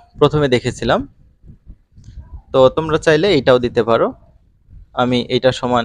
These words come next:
এটা লিখে নিয়েছি, একই কথা। তারপর সর্বশেষ যেটা, সেটা হাফ into বিএইচ হবে, বোঝাই যাচ্ছে।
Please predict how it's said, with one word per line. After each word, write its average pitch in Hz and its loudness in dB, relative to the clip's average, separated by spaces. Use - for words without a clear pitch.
এটা 123 0
লিখে 113 -2
নিয়েছি, 110 -6
একই 156 0
কথা। 113 0
তারপর 123 4
সর্বশেষ 175 0
যেটা, 135 -2
সেটা 143 0
হাফ 135 2
into 147 -4
বিএইচ 135 2
হবে, 123 0
বোঝাই 127 0
যাচ্ছে। 120 -2